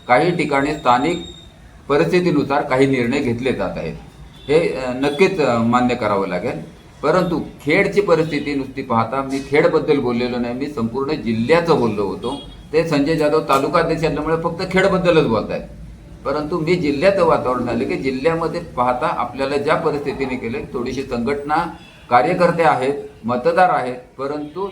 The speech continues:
थोडीशी शिथिलता आलेली आहे, ती कुठे मरगळ झटकून, अं,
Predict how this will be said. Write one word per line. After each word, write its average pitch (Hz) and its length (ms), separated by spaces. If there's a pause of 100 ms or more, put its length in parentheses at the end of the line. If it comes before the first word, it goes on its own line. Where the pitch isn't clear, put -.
(140)
थोडीशी 151 560 (120)
शिथिलता 180 460
आलेली 120 360
आहे, 110 180
ती - 400
कुठे 151 240
मरगळ 143 380
झटकून, 139 420 (440)
अं, 117 120